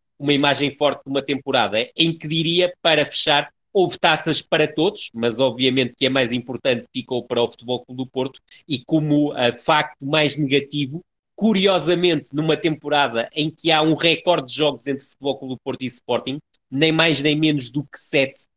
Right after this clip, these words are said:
mas o facto mais negativo da temporada é, obviamente, o Very Light, que ensombrou a festa da final da Taça de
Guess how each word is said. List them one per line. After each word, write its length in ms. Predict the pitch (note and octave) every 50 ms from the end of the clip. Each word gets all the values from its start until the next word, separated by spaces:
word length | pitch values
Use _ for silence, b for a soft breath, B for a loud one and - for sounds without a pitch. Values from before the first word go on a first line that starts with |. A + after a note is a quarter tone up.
| _ _ -
mas 280 | C3+ C#3+ D3 B2 -
o 60 | -
facto 360 | C3+ - D#3+ C#3 C3 - - C#3+
mais 260 | C#3+ D3+ D3+ C3 B2
negativo 640 | C3+ B2+ C#3 C3+ C3+ - C3+ B2 A2+ A2 A2+ A2+ G#2+
da 200 | G#2 A#2 A2+ A2
temporada 580 | - C3 A#2 G#2+ - A2+ A2+ A2 G#2+ A2 A#2
é, 180 | B2 C3 C3 B2
obviamente, 600 | A#2+ A#2+ A#2 G#2 A#2 A#2 A2 A2 A2+ A2 G#2+ -
o 160 | A#2+ A2+ A2
Very 260 | G2+ A2 B2+ A#2 A2+ A2
Light, 300 | G#2 G#2+ A2 G#2+ G2+ - _ - - _ _ _
que 260 | - A2 G#2+ G#2+ B B B - _ -
ensombrou 880 | D3 C#3+ D3+ C3+ - - C#3+ C#3 C3 B2+ A2+ B2+ B2 B2 C3 C3 - _ _ _ _ -
a 160 | A#2+ A#2+ A#2+
festa 640 | - - D3 C#3 B2 - - C#3+ C#3 C#3+ - - -
da 100 | - B2
final 380 | A#2 - C3 B2 A#2+ A#2 A2+ G#2
da 160 | A#2 A#2 -
Taça 400 | - A#2 A2 G#2+ - - A2+ G#2
de 60 | G#2